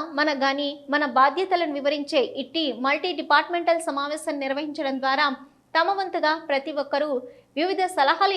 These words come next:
ఇవ్వడం జరిగిందని తెలిపారు. సంస్థపై అంకిత భావం, సమిష్టి కృషితో నాణ్యత, ఉత్పత్తి, ఉత్పాదకతలు పెంచుటకు సంస్థను ముందుకు తీసుకుపోదాం అనే నినాదంతో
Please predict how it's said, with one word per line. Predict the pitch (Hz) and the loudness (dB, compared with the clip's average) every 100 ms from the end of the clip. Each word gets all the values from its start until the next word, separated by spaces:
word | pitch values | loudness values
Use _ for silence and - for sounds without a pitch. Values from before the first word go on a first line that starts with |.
| 285 | 0
ఇవ్వడం | 311 311 285 | 0 0 -2
జరిగిందని | 254 254 330 294 302 320 | -4 -4 -4 -4 -2 -2
తెలిపారు. | 262 269 262 247 247 - - | 0 2 2 0 -6 -16 -8
సంస్థపై | 269 302 - 320 294 269 | -6 -4 -4 0 0 0
అంకిత | 254 285 330 302 262 | -6 -6 -4 -4 0
భావం, | 254 262 277 - - _ 370 | 0 0 -4 -10 -20 _ -2
సమిష్టి | 381 403 - | 0 -4 -4
కృషితో | 392 311 311 285 277 302 - | -4 -4 -2 2 2 0 -6
నాణ్యత, | 269 277 285 277 262 277 - 226 | 0 0 0 2 2 2 -4 -12
ఉత్పత్తి, | - 277 277 285 294 - | -4 -4 -2 -6 -8 -10
ఉత్పాదకతలు | 220 - 294 320 320 320 311 294 | -8 0 2 2 0 0 0 0
పెంచుటకు | 269 302 277 311 277 269 - _ - | -2 -4 -2 0 -2 -4 -14 _ -2
సంస్థను | 349 403 440 392 | -2 0 0 0
ముందుకు | 311 294 339 339 | 0 -4 -4 -6
తీసుకుపోదాం | 294 285 - 349 339 285 320 320 262 | -8 -12 -8 -2 2 4 2 0 -4
అనే | 269 285 | -2 -4
నినాదంతో | 262 269 277 277 277 | -4 -4 -2 -4 2